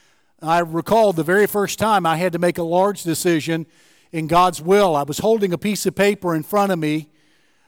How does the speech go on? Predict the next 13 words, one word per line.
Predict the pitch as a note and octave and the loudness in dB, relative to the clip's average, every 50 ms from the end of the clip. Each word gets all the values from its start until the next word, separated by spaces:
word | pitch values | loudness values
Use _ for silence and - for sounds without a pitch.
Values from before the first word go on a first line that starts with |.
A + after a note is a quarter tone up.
| _ _ _ | _ _ _
that | D3 E3 E3 | -4 -2 -2
had | D#3 D3 G3 G#3+ G#3 G3+ F#3+ G3 | -2 -2 -2 0 2 2 0 0
a | F3 E3+ E3+ | 0 -2 0
list | E3 F3 G#3 A#3 G#3+ - - | 0 2 2 2 0 0 -2
of | F3 D#3 | -6 -6
scholarship | - - - G#3+ G#3 A3 A3 F#3+ - - - E3+ - - | -4 0 2 2 4 4 2 0 0 0 0 0 2 4
offers | E3 E3 D#3 C#3+ - F3 F3 F3 - | 4 4 4 2 0 -4 -6 -6 -6
from | - F3 D#3+ D3+ D3+ | -6 -4 -4 -4 -4
three | C#3+ - F3+ F#3+ G3 | -6 -4 -2 -2 0
Baptist | E3 E3+ E3+ F3 F3+ - F3+ - | 0 2 2 2 0 -2 -8 -8
universities | - F3 E3+ D#3+ F3+ F#3 F3+ - - D3+ C#3+ C#3 C#3+ | -6 -6 -2 0 0 0 0 -2 -4 -6 -4 -4 -6
in | D3 C3+ | -10 -6
Texas. | - E3+ F#3 F3+ F3+ - - D#3 - C#3+ - | -2 0 0 0 -2 -6 -14 -18 -18 -20 -20